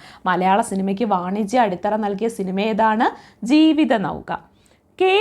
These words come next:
വേമ്പു സംവിധാനം ചെയ്ത ജീവിത നൗകയിലെ നായകൻ ആരായിരുന്നു? ഇവിടെ ജീവിത നൗക എന്ന സിനിമയുടെ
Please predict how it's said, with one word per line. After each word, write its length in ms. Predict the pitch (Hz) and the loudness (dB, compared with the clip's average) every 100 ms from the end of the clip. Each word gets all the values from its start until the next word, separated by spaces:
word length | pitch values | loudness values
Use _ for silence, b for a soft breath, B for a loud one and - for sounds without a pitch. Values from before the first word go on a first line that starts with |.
| 453 | 2
വേമ്പു 420 | 285 240 247 254 302 302 | 2 2 0 2 0 0
സംവിധാനം 680 | 220 175 196 190 208 208 220 - | -2 -2 -4 0 0 2 -4 -4
ചെയ്ത 240 | 143 143 254 - - 196 | -4 2 2 2 -8 -4
ജീവിത 540 | 240 285 311 349 349 311 | 0 2 2 2 2 0
നൗകയിലെ 520 | 196 175 180 190 202 254 247 | 0 -2 -4 -2 0 0 0
നായകൻ 580 | 208 226 277 302 180 226 - - 185 | 0 0 0 0 -2 -4 -6 -6 -4
ആരായിരുന്നു? 640 | 170 160 175 170 170 202 - B B | -2 -2 -2 -4 -2 -2 -2 B B
ഇവിടെ 240 | 202 190 320 254 | 0 2 2 0
ജീവിത 320 | 208 202 247 285 | -4 -2 0 2
നൗക 220 | 240 202 233 196 | 2 2 2 0
എന്ന 100 | 208 220 | -2 -4
സിനിമയുടെ 360 | 185 185 214 | -4 -2 -2